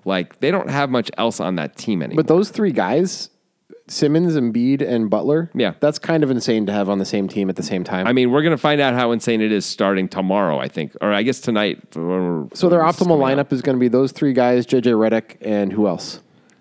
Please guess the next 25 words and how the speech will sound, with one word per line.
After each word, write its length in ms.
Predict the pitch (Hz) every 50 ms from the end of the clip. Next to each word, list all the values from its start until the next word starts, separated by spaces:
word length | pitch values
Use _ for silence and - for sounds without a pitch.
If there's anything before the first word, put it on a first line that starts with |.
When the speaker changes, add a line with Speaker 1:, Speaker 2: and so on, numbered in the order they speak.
| _ _ _ _ _ _ _ _ -
Speaker 1:
Um, 260 | 120 120 117 117 110 - - _ _ - - 123
good 380 | - - 123 131 147 165 - -
question. 840 | - - - - - 85 120 123 120 - - - - 95 90 92
These 280 | 85 107 120 131 131 -
days, 440 | - 143 143 143 147 143 131 - - _ _ _ _ _ -
it's 540 | 135 139 123 _ _ - _ _ - - -
not 420 | 165 175 180 190 - - _ _
T 220 | - - - 180 160
J 200 | 135 139 143 127
McConnell, 840 | 120 104 98 - - - - - 131 117 110 104 92 78 69 71 71
right? 480 | 71 76 82 85 85 85 85 85 82 78
Speaker 2:
Pro-, 120 | - 135
it 180 | 120 - 120 135
might 320 | 123 107 110 147 170 -
be. 280 | - 90 85 - - - - - _ _ _ _ _ _ _ _ _ _ _ _ _ _ _ _ _ _ _ _ _ _ _ _ _ _ _ _
Speaker 1:
Maybe 560 | - - 104 107 123 170 196 190 151 101 85 80
it's 180 | 78 - -
T 160 | - - 82
J 140 | 76 80 80 76
McConnell. 680 | 71 73 76 - - - 73 69 69 69 67 71 - - _ _ _ _ _ _ _ _ _ _ _ _ _ _ _ _ _ _ _ _ _ _ _ _ _ _ - -
Hmm. 320 | - 156 135 110 90 76 69 - - _ _ _ _ _ _ -
That's 200 | 135 139 - 147
a 40 |
good 140 | 151 156 120
question. 480 | - 139 120 104 - - - 71 65